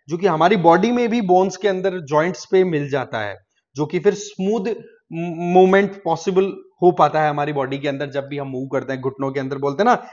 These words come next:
ग्रीस खत्म हो गया, वो कार्टिलेज का ही खेल है सारा। तो कार्टिलेजिनियस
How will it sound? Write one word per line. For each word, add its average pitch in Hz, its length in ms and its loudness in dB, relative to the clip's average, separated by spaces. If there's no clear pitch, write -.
ग्रीस 160 380 -4
खत्म 151 220 -2
हो 135 100 -4
गया, 135 120 -2
वो 185 100 2
कार्टिलेज 151 520 0
का 160 80 -2
ही 151 60 -4
खेल 135 280 -6
है 113 60 -8
सारा। 110 280 -12
तो 165 60 -2
कार्टिलेजिनियस 220 1040 2